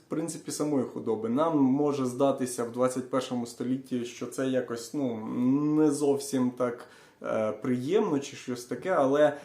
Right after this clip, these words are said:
е, насправді в стародавні часи люди прив'язувалися, е, до, е, тієї скотини, яка була з ним. І от він каже: «Я поворозками любові пригортав їх до себе, я знімав ярмо,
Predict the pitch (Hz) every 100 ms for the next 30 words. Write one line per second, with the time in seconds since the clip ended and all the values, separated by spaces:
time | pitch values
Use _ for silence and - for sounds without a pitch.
0 | - - 120 120 127 - 160 170 156 135
1 | - 127 127 139 131 123 131 - 180 170
2 | 160 156 147 147 147 135 151 151 139 123
3 | 120 110 - 110 - - _ 120 113 110
4 | 113 123 127 123 123 120 117 123 120 113
5 | 113 113 107 131 123 123 131 127 170 175
6 | 139 127 131 127 127 120 123 123 143 160
7 | 175 160 170 156 156 - - - 139 160
8 | - 151 151 170 180 - 151 147 135 131
9 | 131 165 156 143 139 - - 139 135 135
10 | 131 131 120 117 117 117 - 117 104 107
11 | 117 131 127 139 139 147 165 143 151 147
12 | 139 139 143 143